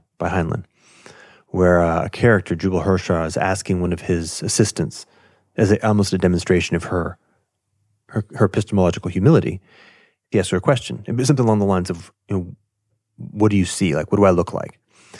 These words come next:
And she very specifically described precisely and only what she could see, which is to say, for example, "I don't actually see the back of your head.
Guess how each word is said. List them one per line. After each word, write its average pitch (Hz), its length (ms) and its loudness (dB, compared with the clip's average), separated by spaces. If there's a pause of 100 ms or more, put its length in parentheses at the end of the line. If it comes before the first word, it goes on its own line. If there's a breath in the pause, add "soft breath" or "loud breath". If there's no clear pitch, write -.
(260 loud breath)
And 98 100 -6
she 120 140 0
very 104 380 4
specifically - 580 -2
described 87 720 -2 (140)
precisely 117 680 0
and 98 120 2
only 101 240 2
what 92 120 -2
she - 140 -8
could 82 140 -8
see, 82 200 -4
which - 160 -6
is - 60 -12
to - 80 -14
say, 104 140 2
for 92 140 -2
example, 92 440 0
"I 104 100 0
don't 147 140 6
actually 127 220 0
see - 100 -2
the 107 80 4
back 85 220 -2
of - 80 -10
your 80 80 0
head. 87 240 -4